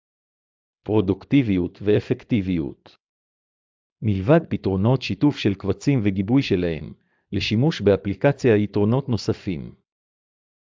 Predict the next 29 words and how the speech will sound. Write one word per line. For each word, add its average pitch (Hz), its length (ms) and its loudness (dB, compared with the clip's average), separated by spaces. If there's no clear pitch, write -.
האפליקציה 95 680 0
מאפשרת 117 600 0
להגביר 101 460 2
את - 120 -4
קצב 120 380 2
העבודה, 110 480 4
וכך 127 440 0
לייעל 104 360 4
אותה. 64 280 -6
העבודה 107 640 4
הופכת 135 480 0
להיות 113 300 4
לאפקטיבית 123 720 0
יותר 143 280 4
בזכות 127 460 -4
אחד 135 300 2
המאפיינים 117 520 0
המרכזיים 104 640 -2
של 98 220 0
האפליקציה. 95 800 -2
מאפיין 123 480 2
זה 120 140 2
מאפשר 120 420 0
לעובדים 107 520 2
לבצע 117 400 0
סריקה 123 480 0
מהירה 110 360 2
של 104 200 0
הקבצים, 87 640 -8